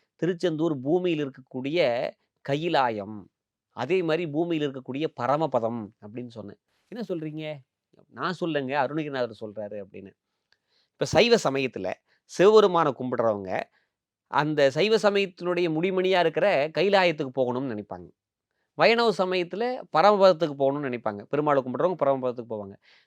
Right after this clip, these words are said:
ரெண்டுக்குமே போறதுக்கான கேட் பாஸ் எங்க இருக்கு? போன அனுபவத்தை, போன புண்ணியத்தை தரக்கூடிய ஒரு தலம்னா அது திருச்செந்தூர் தான். "பரமபதமாய செந்தில் முருகன் எனவே வந்து பழனிமலை மீது கொண்ட பெருமாளின்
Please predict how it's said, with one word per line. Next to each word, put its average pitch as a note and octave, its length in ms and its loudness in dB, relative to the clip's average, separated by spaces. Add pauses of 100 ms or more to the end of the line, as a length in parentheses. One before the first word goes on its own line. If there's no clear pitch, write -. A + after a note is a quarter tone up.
(140)
ரெண்டுக்குமே A3 500 4
போறதுக்கான F3 520 6
கேட் D#3+ 240 0
பாஸ் D#3+ 200 4
எங்க C#3+ 180 -2
இருக்கு? C3 320 -4
போன D3+ 420 2
அனுபவத்தை, D3 640 2
போன C#3+ 320 -4
புண்ணியத்தை D#3 460 -6
தரக்கூடிய C3 440 -2
ஒரு A2 280 -4
தலம்னா E3+ 240 4
அது G#3 160 0
திருச்செந்தூர் G#2+ 540 -4
தான். G#2 180 -10 (1160)
"பரமபதமாய F3 1080 6
செந்தில் D#3 600 -2
முருகன் D#3+ 440 0
எனவே C#3+ 440 0
வந்து C3 460 -2
பழனிமலை D3 520 -2
மீது C#3 240 -6
கொண்ட B2+ 300 -2
பெருமாளின் A#2 580 -4